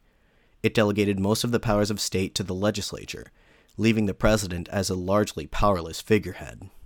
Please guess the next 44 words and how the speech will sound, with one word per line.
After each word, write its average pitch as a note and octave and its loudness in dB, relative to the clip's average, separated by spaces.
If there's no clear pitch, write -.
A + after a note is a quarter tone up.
Christophe C3 4
obviously A#2 2
was G2+ -2
none G#2+ 2
too G#2+ -2
pleased - 4
with F#2+ -8
this F#2+ -4
state G2 0
of F2 -6
affairs. - -2
He B2+ 2
led A#2 4
a G2+ 2
march A2+ 2
on F#2+ -2
Port-au-Prince, - -2
thus G#2+ 0
beginning G#2+ 2
another G2 0
civil E2+ -6
war. F2 -8
Christophe's C#3 2
forces B2 0
were A2 2
defeated A2+ 0
by F#2+ 0
Petion's G#2+ 0
loyalists F#2+ -2
on F#2+ -2
January G2 0
sixth. - -6
The A2+ 0
armies A2 4
of G#2+ -2
Christophe G2+ 0
and G2 -2
Petion G2+ 0
were F#2 -2
more G#2 2
or F#2+ 0
less G2 -2
evenly F#2+ -2
matched, F2+ -6